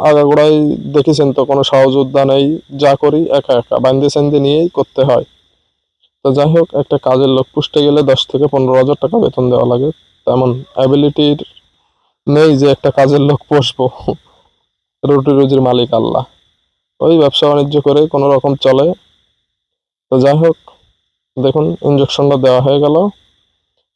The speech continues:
আর এটা আপনারা ব্যবহার করতে পারেন, একশো একশো গ্যারান্টিতে কাজ হবে ইনশাআল্লাহ।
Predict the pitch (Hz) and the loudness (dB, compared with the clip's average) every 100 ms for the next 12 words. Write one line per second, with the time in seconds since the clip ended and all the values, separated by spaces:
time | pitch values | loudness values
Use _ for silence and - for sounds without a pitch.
0 | - 123 123 123 127 - - _ _ _ | -6 -4 -2 -2 -2 -6 -10 _ _ _
1 | _ _ _ _ _ - 170 190 190 180 | _ _ _ _ _ -4 -2 2 4 4
2 | 165 - 180 175 175 175 - _ _ _ | 2 0 2 4 4 2 -2 _ _ _
3 | - 151 160 165 160 151 - 139 131 120 | -2 2 4 2 2 -2 0 0 0 0
4 | 127 _ _ _ _ _ _ _ _ - | -6 _ _ _ _ _ _ _ _ -4
5 | 156 - - 170 - 170 165 - _ _ | -4 -2 0 0 0 -2 -2 -8 _ _
6 | _ _ _ _ _ _ _ _ _ _ | _ _ _ _ _ _ _ _ _ _
7 | _ _ _ - 139 147 160 170 165 190 | _ _ _ -2 0 2 2 0 0 -2
8 | 220 _ _ _ _ _ _ 147 139 139 | -2 _ _ _ _ _ _ 0 2 2
9 | 139 131 139 - - 135 120 117 123 | 2 2 0 0 0 2 2 0 0